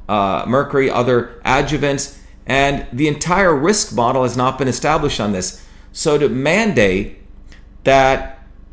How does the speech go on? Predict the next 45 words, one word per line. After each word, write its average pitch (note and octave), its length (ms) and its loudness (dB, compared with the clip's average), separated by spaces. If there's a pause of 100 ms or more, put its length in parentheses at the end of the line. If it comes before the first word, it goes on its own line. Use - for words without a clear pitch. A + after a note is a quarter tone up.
(260)
you C#3+ 140 0
cannot, F3 460 0
you C#3 80 -2
can, - 240 -6
you C3+ 120 -2
cannot D3+ 380 -2
get C3+ 120 -2
any C3 160 -2
exemptions, A2+ 580 -4
religious A#2 440 -2
or G#2 60 -2
medical, A2 720 -2 (520)
um, A#2+ 340 2
it's C3+ 220 -4
absolutely C3+ 680 0
absurd. B2+ 460 0
It's, G#2+ 200 -8
it's, A#2+ 180 -2
it's G3+ 440 -8
against C#3 320 -2
science, D#3 600 -4 (120)
but A#2+ 100 -4
it's A#2 80 -4
also C3+ 280 0
against A#2 260 -2
freedom. D#3 320 0
Because A#2+ 220 -2
when C#3 120 -2
you C3 80 0
look E3+ 220 -4
at F3 100 -2
this C#3+ 180 -2
diagram C3+ 540 0
here, G2+ 400 -2 (680)
when F3 360 4
you F3 260 2
turn E3+ 340 -2
something C#3+ 360 -4
like B2 240 0
this A#2+ 220 -4
on, C#3 240 0
the A2 80 0
adaptive A2+ 440 -2
immune A#2 280 -2
system, F#2+ 540 -6